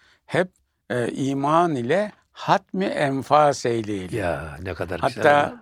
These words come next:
Speaker 2: ama.
Speaker 1: daha, e, şeyler, e, u-, ulemada "imanı kamil ile hatmi enfas eylemek."
Speaker 2: Ya.
Speaker 1: Şimdi böyle bir iman ile ruhunu sahibine teslim edersen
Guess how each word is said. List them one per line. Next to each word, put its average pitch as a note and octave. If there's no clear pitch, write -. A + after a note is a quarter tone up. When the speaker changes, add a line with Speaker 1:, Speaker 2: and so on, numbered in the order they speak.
Speaker 2:
ama. D3
Speaker 1:
daha, A#2+
e, G#2+
şeyler, A#2
e, A2
u-, G#2+
ulemada A2+
"imanı D3
kamil C3
ile B2
hatmi A2+
enfas -
eylemek." -
Speaker 2:
Ya. F#2
Speaker 1:
Şimdi F3+
böyle D#3
bir C#3
iman C3+
ile D#3+
ruhunu B2
sahibine A#2
teslim A#2
edersen C#3